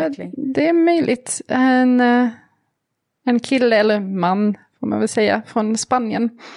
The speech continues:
Speaker 2: Eh, nu, eh, när vi håller på med Natural Cycles har jag fa-, faktiskt försökt anställa honom.
Speaker 1: Mm.
Speaker 2: Eh, och jag, jag, eh,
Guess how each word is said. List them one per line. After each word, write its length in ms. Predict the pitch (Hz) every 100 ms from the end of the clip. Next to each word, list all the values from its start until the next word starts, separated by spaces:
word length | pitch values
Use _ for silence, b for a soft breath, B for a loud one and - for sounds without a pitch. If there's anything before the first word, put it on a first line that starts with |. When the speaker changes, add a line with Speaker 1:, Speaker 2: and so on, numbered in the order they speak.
| B B B -
Speaker 2:
Eh, 260 | 233 226
nu, 360 | 240 285 277 247
eh, 260 | 233 170 - -
när 200 | - 220
vi 260 | 220 214 214
håller 140 | - 220
på 180 | 220
med 140 | 214 214
Natural 240 | 214 -
Cycles 380 | 226 294 254 220
har 100 | 226
jag 120 | 214
fa-, 200 | - 220
faktiskt 320 | - 240 226 -
försökt 220 | 220 214
anställa 460 | 262 302 - 214 220
honom. 600 | 214 208 226 240 220 233 254 311
Speaker 1:
Mm. 180 | 269 196
Speaker 2:
Eh, 520 | 220 233 214 220 220 233
och 120 | 262
jag, 220 | 269 -
jag, 80 | 302
eh, 400 | 285 233 165 123